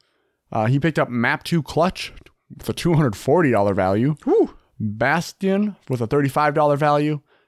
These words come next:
Speaker 1: Exodus one oh five. And Sweaty Rookie for ten dollars. I hope he lives up to that name.
Speaker 2: That's a great name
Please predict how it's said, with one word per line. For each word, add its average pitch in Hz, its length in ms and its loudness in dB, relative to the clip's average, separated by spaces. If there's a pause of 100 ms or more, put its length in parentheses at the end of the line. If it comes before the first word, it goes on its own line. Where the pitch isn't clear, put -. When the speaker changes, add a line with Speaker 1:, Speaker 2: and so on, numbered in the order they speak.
(140)
Speaker 1:
Exodus 151 480 -2
one 135 140 2
oh 120 100 2
five. 160 500 0 (260)
And 113 200 0
Sweaty 127 800 -2
Rookie 110 520 -2 (420)
for - 140 -6
ten 120 280 0
dollars. 98 520 -2 (180)
I 113 60 -4
hope 131 160 2
he 135 60 2
lives 131 220 2
up 120 120 -2
to 127 80 -4
that 117 140 2
name. 92 320 0
Speaker 2:
That's 226 180 0
a 202 40 2
great 156 320 0
name 127 280 -8